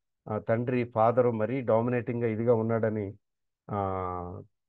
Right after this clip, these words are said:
ఇల్లు వదిలిపెట్టి వెళ్ళిపోయిన పిల్లలు, "ఏ, నా బతుకు నేను పోతాను, నేను, I will go, I will leave this house, this is a hell, ఈ ఇల్లు కాదు ఇది నరకం" అని చెప్పి ఇల్లు వదిలిపెట్టి వెళ్ళిపోయే పిల్లలు, ఇవన్నీ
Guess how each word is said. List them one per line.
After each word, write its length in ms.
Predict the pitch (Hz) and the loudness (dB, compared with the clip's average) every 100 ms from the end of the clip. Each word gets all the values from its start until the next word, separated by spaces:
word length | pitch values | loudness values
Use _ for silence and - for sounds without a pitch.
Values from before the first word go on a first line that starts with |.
| _ _ _ _ - | _ _ _ _ -8
ఇల్లు 200 | 120 143 | 2 4
వదిలిపెట్టి 420 | 139 143 143 139 | 4 4 2 2
వెళ్ళిపోయిన 340 | 127 117 131 | 0 0 -2
పిల్లలు, 400 | 117 123 123 135 - _ _ _ _ - | 0 -2 -2 -4 -8 _ _ _ _ -6
"ఏ, 60 | 147 170 _ | -6 -6 _
నా 160 | 120 113 | -2 0
బతుకు 300 | 107 104 120 | 0 -2 -2
నేను 180 | 117 104 | -4 -2
పోతాను, 340 | 104 113 104 | -4 -2 -4
నేను, 220 | 98 95 | -4 -6
I 120 | 98 | -4
will 200 | 98 98 | -4 -4
go, 160 | 90 101 101 - _ _ _ - | -4 -4 -4 -6 _ _ _ -8
I 80 | 101 | -4
will 140 | 101 | 0
leave 180 | 120 120 | 0 0
this 160 | 107 - | -2 -2
house, 220 | 95 87 _ _ _ _ - | -4 -4 _ _ _ _ -12
this 280 | 101 - 113 | -10 -4 -2
is 80 | 98 | -2
a 80 | 92 | 0
hell, 220 | 117 101 - _ _ _ _ _ - | 0 -2 -10 _ _ _ _ _ -4
ఈ 100 | 110 | 0
ఇల్లు 160 | 117 135 | 2 4
కాదు 240 | 135 120 | 4 4
ఇది 180 | 117 135 | 2 0
నరకం" 560 | 113 113 131 170 107 - _ - | 0 -2 -2 -4 -6 -12 _ -8
అని 160 | 120 | -2
చెప్పి 180 | 123 123 | -2 -2
ఇల్లు 140 | 117 135 | 0 2
వదిలిపెట్టి 380 | 123 117 120 | 0 -2 -2
వెళ్ళిపోయే 280 | 123 110 120 | -4 0 -2
పిల్లలు, 440 | 113 113 113 123 - _ _ _ _ _ _ _ | 0 -2 -2 -4 -8 _ _ _ _ _ _ _
ఇవన్నీ 580 | 107 107 127 143 117 156 | -2 0 0 0 -2 -6